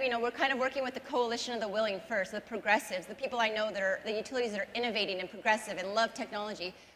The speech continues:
We start with them first, and then we fight the harder battles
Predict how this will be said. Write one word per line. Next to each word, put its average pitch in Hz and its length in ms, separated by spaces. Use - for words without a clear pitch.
We 269 60
start 320 260
with - 140
them 247 280
first, 220 540
and 247 120
then 247 380
we 247 80
fight 254 320
the 254 80
harder 233 260
battles 196 680